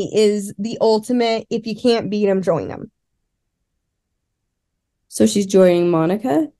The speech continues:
Speaker 1: Yeah, like, "Oh, we both hate Heather, I guess. So we have to join up."
Speaker 2: Sure.
Speaker 1: Her saying, "I like H-, Monica. She's pretty." <laughs> I was like, "Okay, everything is so simple yet so complicated with Mary."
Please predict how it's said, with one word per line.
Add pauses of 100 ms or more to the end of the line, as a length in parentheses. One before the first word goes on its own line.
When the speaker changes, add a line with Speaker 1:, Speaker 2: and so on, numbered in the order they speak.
(340)
Speaker 1:
Yeah,
like,
"Oh,
we
both
hate
Heather,
I
guess.
So
we
have
to
join
up." (560)
Speaker 2:
Sure. (420)
Speaker 1:
Her
saying,
"I
like
H-, (240)
Monica.
She's
pretty." (1200)
<laughs>
I
was
like,
"Okay,
everything
is
so
simple
yet
so
complicated
with
Mary."